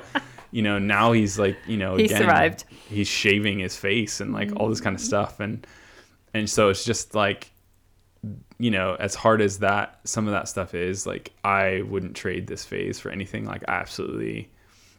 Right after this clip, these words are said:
Speaker 2: you know, again, we've had some difficult spots, and that's just gonna be typical with any teenager, I think. You're always gonna have, like, those, those moments and those times where they're going to start thinking for themselves and, like, thinking differently than you or,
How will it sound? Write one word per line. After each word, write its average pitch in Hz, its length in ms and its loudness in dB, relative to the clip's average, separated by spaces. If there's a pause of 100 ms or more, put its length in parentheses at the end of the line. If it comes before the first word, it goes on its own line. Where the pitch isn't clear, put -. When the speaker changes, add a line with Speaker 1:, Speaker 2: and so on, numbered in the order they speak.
(760)
Speaker 2:
you 120 120 2
know, 95 260 -2
again, 110 260 4
we've 107 180 -2
had 98 220 2
some 98 140 -4
difficult 98 400 -8
spots, - 560 -6 (100)
and 101 320 -6
that's 101 220 -6
just - 120 -10
gonna 104 120 -4
be 95 260 -6
typical 110 300 -6
with 117 120 -4
any 107 180 -6
teenager, 135 440 -4
I 139 60 -6
think. 151 240 -10
You're 104 140 0
always 101 180 -4
gonna 95 140 -6
have, 98 240 -2
like, 98 240 -2
those, 104 240 -2
those 107 340 -6
moments 101 420 -4
and 98 100 -4
those 92 140 -6
times 98 360 -6
where 98 320 -6 (840)
they're 120 160 8
going 107 400 2
to 101 580 0 (840)
start 117 340 4
thinking 110 260 0
for 107 120 -2
themselves 101 580 -4
and, 104 120 -6
like, 98 220 -2
thinking 98 340 -6
differently 98 480 -6
than 98 200 -4
you 98 320 -4
or, 92 440 -4